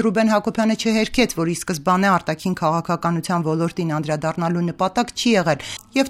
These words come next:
տասներկուերորդ կետն ավելացել է Աստանայի հանդիպումից հետո։ Քառակի ուժերը նաև հատուկ ընդգծում են, հայտարարության մեջ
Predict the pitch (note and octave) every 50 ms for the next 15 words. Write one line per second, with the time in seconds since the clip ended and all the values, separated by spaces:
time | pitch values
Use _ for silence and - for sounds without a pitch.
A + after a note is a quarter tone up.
0 | - F#3+ F#3+ - - F#3 F3+ - - G3+ G3 F3+ F#3 F#3+ - - - F#3+ F#3+ -
1 | F3+ F3 F3 F3 F3+ F3+ F3+ F#3 - - A#3+ A#3 A3+ G3+ E3 - - D#3+ E3+ E3+
2 | D#3+ F3 F#3 F3+ D#3 F#3 F#3 G3 G3+ G3+ - - A3+ A3 G3 E3+ - - D#3 C3+
3 | - - - - - - - _ - - F3+ E3 D#3+ D#3 D#3 - E3 F3 F#3+ C4
4 | C4+ C4+ C4+ A3+ F#3+ G3 G3+ - - F#3+ F3 E3+ - G#3+ G#3+ - G#3+ G3+ G3+ G#3+
5 | - G#3 G3+ - G#3+ A3+ G3+ E3+ D#3 D#3 E3 E3 E3 - E3+ E3+ E3+ E3+ F3 E3
6 | - F#3+ E3 E3 D#3+ D#3+ -